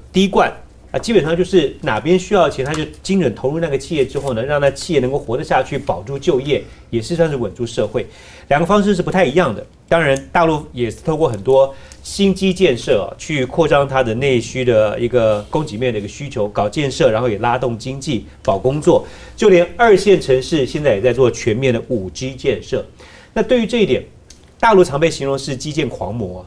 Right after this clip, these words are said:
真的盖很快。我，我，我记得那自己去北京奥运看他们一个月盖房子，咻咻咻一下盖起来。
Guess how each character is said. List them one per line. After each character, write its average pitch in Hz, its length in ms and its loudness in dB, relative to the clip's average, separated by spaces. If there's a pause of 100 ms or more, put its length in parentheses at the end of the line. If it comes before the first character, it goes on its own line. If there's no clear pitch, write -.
(140)
真 156 120 -6
的 147 80 -4
盖 - 200 -2
很 - 100 -10 (100)
快。 92 440 -2
我， 120 140 2 (440)
我， 127 280 6 (140)
我 127 180 2
记 175 160 0
得 135 240 6
那 151 140 -4
自 151 140 -6
己 127 100 -2
去 143 160 -6
北 - 180 -2
京 135 140 -4
奥 139 80 4
运 135 120 -4
看 135 120 -6
他 139 80 -2
们 139 100 -6
一 127 60 -8
个 139 140 -6
月 147 200 0
盖 123 180 0
房 110 220 -6
子， 101 120 -8
咻 - 180 -6
咻 165 160 0
咻 160 120 0
一 127 40 0
下 135 120 2
盖 123 180 0
起 - 140 -8
来。 - 120 -12